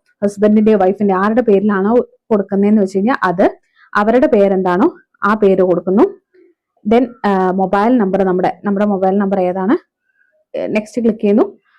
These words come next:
മൊബൈൽ നമ്പർ ഏതാണോ അത് നമ്മൾ ക്ലിക്ക് ചെയ്യുന്നു. ഇമെയിൽ, ഇമെയിൽ ഐ ഡി ഉണ്ടെങ്കിൽ ഇമെയിൽ ഐ ഡി കൊടുക്കാം.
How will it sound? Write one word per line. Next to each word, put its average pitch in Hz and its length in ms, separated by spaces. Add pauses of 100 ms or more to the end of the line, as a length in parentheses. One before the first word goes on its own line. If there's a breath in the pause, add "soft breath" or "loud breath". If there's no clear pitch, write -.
(120)
മൊബൈൽ 202 340
നമ്പർ 214 240
ഏതാണോ 190 460
അത് 202 240
നമ്മൾ 185 320
ക്ലിക്ക് 196 320
ചെയ്യുന്നു. 196 400 (360)
ഇമെയിൽ, 220 360 (220)
ഇമെയിൽ 233 440
ഐ 220 100
ഡി 247 100
ഉണ്ടെങ്കിൽ 214 520
ഇമെയിൽ 196 300
ഐ 185 80
ഡി 208 80
കൊടുക്കാം. 202 440